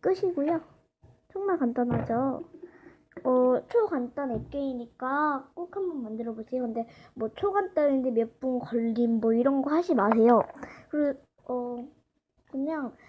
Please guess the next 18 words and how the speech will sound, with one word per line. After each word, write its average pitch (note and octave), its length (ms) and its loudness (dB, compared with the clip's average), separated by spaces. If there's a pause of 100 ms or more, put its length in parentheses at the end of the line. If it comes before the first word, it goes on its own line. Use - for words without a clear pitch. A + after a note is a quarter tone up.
(160)
제 D#4 120 0
영상에서도 C#4+ 760 0
이제 B3 460 -2
막 A3 220 -4
빠, F#4 560 4 (600)
뭐, A#3 440 -2 (1200)
빠, E4 640 0 (720)
어, A3+ 680 -6 (120)
빠 C4+ 140 -8
같은 F4 500 -6
거나, C#4 420 -4 (2750)
음, C4+ 920 -8 (420)
빠놀이? F#4+ 600 0
빠놀이 F#4+ 420 -2
같은 B3+ 340 -2
것도 A#3+ 260 -4 (400)
하지 F4 300 -4
마시고요. B3+ 800 0